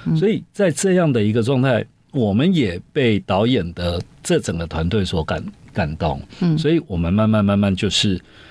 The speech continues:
Speaker 2: 呃，包括叔叔有一些典藏的东西，
Speaker 1: 嗯，嗯。
Speaker 2: 因为当时他在协助整理的时候，他把有一些特别重要的、特别收藏在另外一个地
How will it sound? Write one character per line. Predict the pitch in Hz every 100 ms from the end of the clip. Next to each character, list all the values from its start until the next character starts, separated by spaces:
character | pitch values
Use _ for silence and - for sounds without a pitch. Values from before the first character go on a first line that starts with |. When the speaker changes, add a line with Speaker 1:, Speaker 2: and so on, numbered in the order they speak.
| - -
Speaker 2:
呃， | 92
包 | - 117
括 | 120 113
叔 | - 80
叔 | 80 85
有 | 76 73
一 |
些 | 82 98 90 _ _ - - -
典 | 98 78 82
藏 | - 82 76 80
的 | 80
东 | 76 69 80
西， | 87 -
Speaker 1:
嗯， | 180 165
嗯。 |
Speaker 2:
因 |
为 | 151
当 | 165 175
时 | 175
他 | 120 139
在 | 156
协 | 135 - 92
助 | 95 127
整 | 107 95
理 | 101 85
的 | 87
时 | - 104
候， | 101
他 | 143 160
把 | 151 - - _ _
有 | 123 98
一 | 120
些 | 143 - -
特 | - 202 135
别 | 95 95
重 | 92 117 117
要 | 113 92
的、 | 78 - - - _ -
特 | - 220 165
别 | 98 85
收 | - 110 113
藏 | - 82
在 | 92 92
另 | 135 135
外 | 117 90
一 | 90
个 | 85
地 | 82 90